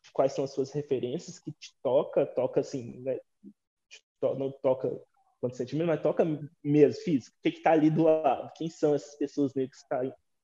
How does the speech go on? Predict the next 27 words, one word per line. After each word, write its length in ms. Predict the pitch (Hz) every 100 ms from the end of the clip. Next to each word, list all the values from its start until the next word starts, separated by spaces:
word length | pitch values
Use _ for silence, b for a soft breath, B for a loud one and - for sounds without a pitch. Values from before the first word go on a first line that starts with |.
| _ _ _ _ 143
Você 240 | 139 147
convive 840 | 147 156 131 131 139 180 214 302 - _ _ _ _ _ _ _ _ _ _ _ _ _
versus 1000 | 135 143 156 214 - - 330 349 - - _ _
o 120 | 220 220
que 220 | - 214
que, 180 | 220 - _ _ _ _ -
o 100 | 180
que 140 | -
que 200 | - 277
é 220 | 233 202 262 -
essa 160 | 302
dif-, 220 | 214 - _
como 260 | - 240
essas 280 | 285 269 226
diferenças 600 | 226 277 220 220 277 -
vão, 400 | 202 214 240 311 -
vão, 340 | 175 196 254 233
vão 160 | 202 220
ser 140 | 233
marcadores, 680 | 247 254 - 370 359 185 151
assim. 400 | 131 - 131 127 - _ _ _ _ -
Então, 140 | 165
eu 40 |
morei 220 | 180 175 185
em 100 | 180
duas 200 | 165 180
cidades 720 | 214 151 143 135 127 - -